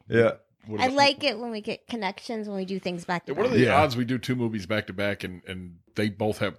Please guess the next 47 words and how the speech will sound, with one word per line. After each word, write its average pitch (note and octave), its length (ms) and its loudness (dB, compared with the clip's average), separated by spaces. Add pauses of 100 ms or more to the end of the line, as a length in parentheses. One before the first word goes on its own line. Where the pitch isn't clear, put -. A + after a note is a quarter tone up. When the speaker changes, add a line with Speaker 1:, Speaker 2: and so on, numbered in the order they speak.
Speaker 2:
one G#2 140 -6
of F#2 60 -6
the E2+ 60 -8
same G2 200 -6
locations? F#2 480 -2
Speaker 1:
Yeah, D#3 100 6
the A2+ 120 -2
same B2+ 200 6
fire. A2+ 320 4 (140)
Speaker 2:
<laughs> C3 140 -4
Speaker 1:
Yeah, G2+ 200 0
that's, - 400 -12
and C3 180 4
not C#3+ 260 6 (300)
in C#3+ 200 4
L B2+ 180 2
A. G2 200 -2 (220)
Speaker 2:
Yeah. G2 200 -4 (240)
<laughs> C#3+ 60 -8 (160)
Speaker 1:
If B2+ 100 0
it F#3+ 40 8
was, G3 120 6
like, F3 100 6
an B2 80 4 (100)
L B2+ 180 6
A B2+ 80 8
spot, F#2 300 -2
like, F#2 200 -4
yeah, E2+ 120 -2
the E2 120 -4
odds E2 140 -4
are D2+ 40 -10
pretty D2 160 -10
good. C2+ 160 -14 (160)
Speaker 2:
Yeah. G2 300 -8
Speaker 1:
Did B2 100 4
anybody G3+ 300 6
find F3 220 4
anything D#3 260 2
on C3 80 0
the A2 60 2
director G2 360 2
of F#2+ 60 2
this F#2+ 180 -4
one, F#2+ 140 -2
Charles F#2 400 0
Russell? F#2 380 -4